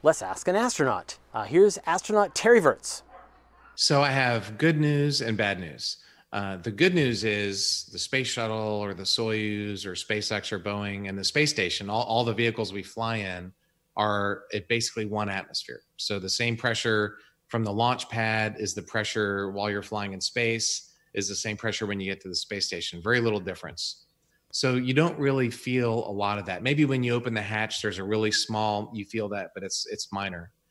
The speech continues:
Speaker 2: Less than what you feel on an airplane for sure.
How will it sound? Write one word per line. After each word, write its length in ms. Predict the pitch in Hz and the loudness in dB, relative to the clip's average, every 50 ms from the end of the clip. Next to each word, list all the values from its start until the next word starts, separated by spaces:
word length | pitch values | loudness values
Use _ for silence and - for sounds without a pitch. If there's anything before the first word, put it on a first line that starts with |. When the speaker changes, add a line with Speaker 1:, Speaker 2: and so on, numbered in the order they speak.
| _ _ _ _ _ _ - | _ _ _ _ _ _ 0
Speaker 2:
Less 260 | 110 127 135 127 - | 2 2 2 2 0
than 200 | - 120 113 107 | 0 0 0 0
what 160 | 107 107 92 | 0 -2 -4
you 80 | 101 98 | -4 -4
feel 180 | - 113 104 | 0 0 0
on 160 | 101 98 95 | 0 0 -2
an 100 | 90 90 | -4 -4
airplane 360 | 92 95 92 - 98 90 85 82 | -4 -6 -6 -8 -10 -10 -10 -10
for 140 | - 87 | -12 -12
sure. 300 | 82 - - 90 85 82 | -12 -10 -10 -10 -12 -12